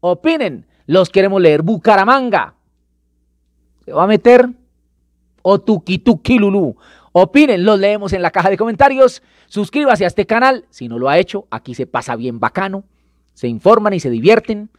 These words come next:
se entretienen. Esa es nuestra misión, es nuestro objetivo. Eh, y active la campana de notificaciones para que le lleguen los super contenidos del canal number one del fútbol colombiano y uno de los más grandes de América Latina. Made in Colombia.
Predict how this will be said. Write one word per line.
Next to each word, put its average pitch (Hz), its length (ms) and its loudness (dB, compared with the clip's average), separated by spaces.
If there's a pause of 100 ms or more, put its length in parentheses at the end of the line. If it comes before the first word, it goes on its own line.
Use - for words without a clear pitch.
se 170 140 -8
entretienen. 220 680 -4 (400)
Esa 143 240 -2
es 143 60 -2
nuestra 139 300 -6
misión, 208 420 -2
es 139 120 -2
nuestro 139 300 -2
objetivo. 233 580 0 (480)
Eh, 170 220 6
y 196 120 -2
active 208 400 -4
la 139 80 -4
campana 131 440 -6
de 143 80 -8
notificaciones 165 580 -2
para - 200 0
que 175 80 -4
le 165 80 -2
lleguen 156 260 -4
los 127 140 -6
super 170 240 -4
contenidos 147 560 -2 (260)
del 156 220 2
canal 175 340 0
number 165 320 -2
one 156 220 0
del 120 180 -4
fútbol 160 300 -2
colombiano 156 420 -2
y 135 120 -10
uno 147 120 -4
de 127 60 -2
los 110 100 -6
más 117 140 -6
grandes 120 280 -4
de 208 220 0 (600)
América 117 400 -6
Latina. - 480 -14
Made 165 280 0
in 208 180 -6
Colombia. 190 520 -8